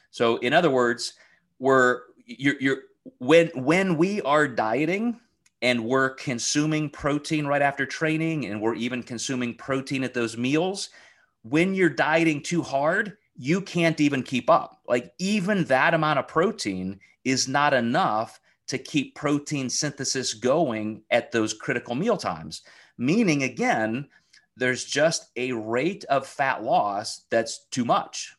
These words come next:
You know, you, you keep it on the more moderate side and you're fine. You get into a chronic calorie deficit that's so far your body's truly fighting for survival, then you cannot even keep up with protein synthesis when you're consuming enough protein.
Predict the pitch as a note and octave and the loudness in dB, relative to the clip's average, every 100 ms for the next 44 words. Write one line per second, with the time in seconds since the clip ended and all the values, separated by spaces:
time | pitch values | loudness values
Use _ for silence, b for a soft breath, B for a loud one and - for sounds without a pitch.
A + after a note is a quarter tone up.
0 | _ - A2 G2+ A2 A#2 A2 D#3 - E3+ | _ -4 -2 -2 -2 -4 0 -2 0 -4
1 | D#3 C#3+ A#2 B2 A#2+ A#2 A2+ G#2+ G2+ G#2 | -2 -2 -2 -2 -4 -2 -2 -2 -2 -4
2 | C#3 F3+ F#3+ - D#3 E3+ A3 - _ _ | -4 -4 -4 -4 -4 -4 -8 -12 _ _
3 | _ _ - C3+ C#3 - G#3+ G2 F2+ F2 | _ _ -8 -6 -4 -2 -2 -2 -6 -10
4 | _ _ _ _ A#2+ D3 D3+ E3+ E3 D#3+ | _ _ _ _ -2 0 2 4 4 0
5 | D3+ B2+ A2 - - - D3+ D#3 F3+ F3+ | -2 -2 -2 -8 -10 -4 0 0 0 -2
6 | - - _ _ _ - - C3 D3+ D#3 | -6 -20 _ _ _ -12 -4 -2 2 2
7 | C#3 C#3 C#3 D3 C#3 D#3+ C#3+ G#2+ - - | 0 2 0 0 -4 -4 -4 -4 -2 -2
8 | - C#3+ F3 E3+ - G#3 F3+ G2+ F#2 G#2 | -2 0 0 -4 -2 2 4 2 0 -2
9 | A2 A#2 A#2+ B2 B2 A#2 G#2+ - - D3+ | -6 -2 0 4 4 2 -2 -8 -2 2
10 | D3+ D3 - B2 C3 C#3 C3+ C3 - A#2+ | 2 0 -2 -2 -2 -2 -6 -6 -2 0
11 | G#2+ A2+ B2+ F#3+ F#3+ B B B B B | 2 2 0 -2 -4 B B B B B
12 | C3 C3 C3 A#2 C3+ F3 E3+ D3+ C#3 C#3+ | 0 0 0 0 4 4 4 0 2 4
13 | C#3 C3 A#2+ C3+ B2+ B2+ B2+ A#2 - B2 | 2 -2 -4 -4 2 2 2 -4 -2 -4
14 | A#2+ A#2 A2 B2+ A#2 G#2+ A#2+ A2+ G#2 B2+ | -2 -4 -4 -4 -4 -4 -4 -4 -4 -4
15 | B2+ A#2+ - G#2+ A#2+ A2 G#2 F#2+ - G#3+ | -2 -4 -6 -4 -4 -2 0 0 0 -2
16 | - C#2+ | -4 -12